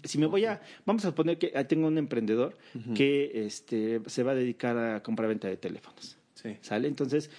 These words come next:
Speaker 1: primero tendría que ver en la planeación a quién le voy a comprar.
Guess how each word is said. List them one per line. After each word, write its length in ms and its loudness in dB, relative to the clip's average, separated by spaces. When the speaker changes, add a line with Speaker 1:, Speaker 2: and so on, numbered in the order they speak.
Speaker 1:
primero 400 2
tendría 300 -2
que 100 -4
ver 240 2
en 140 -4
la 100 -4
planeación 400 -2
a 60 -4
quién 180 -2
le 80 0
voy 140 0
a 80 -2
comprar. 400 -8